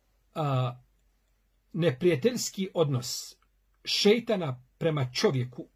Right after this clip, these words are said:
počinje onoga momenta kada čovjek dođe na ovaj svijet, kada se rodi. Kako došlo u hadisu Ebu Hureyre, koga bilježe Buhari i Muslim i drugi, da je poslanik, sal sam rekao, kaže: "Kada se rodi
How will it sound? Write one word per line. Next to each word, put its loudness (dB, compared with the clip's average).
počinje 2
onoga 0
momenta 0
kada -4
čovjek 2
dođe 0
na 2
ovaj 2
svijet, -8
kada -2
se -2
rodi. -6
Kako -4
došlo 0
u 4
hadisu 0
Ebu 0
Hureyre, 0
koga -4
bilježe -2
Buhari 0
i -6
Muslim -4
i -6
drugi, -8
da -2
je 0
poslanik, -4
sal -4
sam -4
rekao, -2
kaže: 0
"Kada -2
se -6
rodi 0